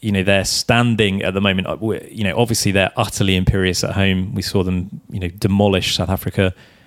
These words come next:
quite recently. And they've had some good results away from home in the last few years, most notably that win in Australia twelve months or so ago. But this defeat and the defeat to England back in twenty eighteen do suggest that they still have their problems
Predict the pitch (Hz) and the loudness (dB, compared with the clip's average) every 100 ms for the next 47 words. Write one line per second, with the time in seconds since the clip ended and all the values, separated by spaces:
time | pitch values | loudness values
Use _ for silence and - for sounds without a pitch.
0 | _ _ _ - 101 95 98 - 98 95 | _ _ _ 0 0 2 0 2 2 2
1 | 90 - _ _ - 139 190 185 147 107 | 0 -4 _ _ 2 4 4 4 2 4
2 | 156 139 113 107 101 104 98 98 95 92 | 4 4 2 2 2 2 4 2 2 2
3 | 98 98 - - - 101 95 92 101 98 | 2 2 -2 -8 -2 2 2 2 2 2
4 | 107 95 - 92 92 92 92 92 92 - | 2 2 2 0 0 2 2 0 0 0
5 | 98 92 90 - 87 92 - - 92 87 | 0 0 0 0 0 0 -2 -2 -2 0
6 | 87 - 104 - - - - _ - 131 | 0 2 0 -2 -18 -20 -20 _ 2 2
7 | - 127 - 120 120 90 95 95 107 - | 2 -2 2 2 2 0 -4 -2 -4 -4
8 | - 104 107 101 98 - - _ _ - | -4 0 2 4 2 -2 -12 _ _ -8
9 | 95 - 92 104 95 95 - 101 98 - | -6 -2 0 2 4 2 2 2 0 -6
10 | - - - - _ - 170 143 117 110 | -16 -16 -16 -20 _ 2 2 2 2 2
11 | 104 104 - - 104 98 92 92 - 90 | 0 -2 0 2 4 2 0 0 0 0
12 | 90 90 - - | 0 0 0 -2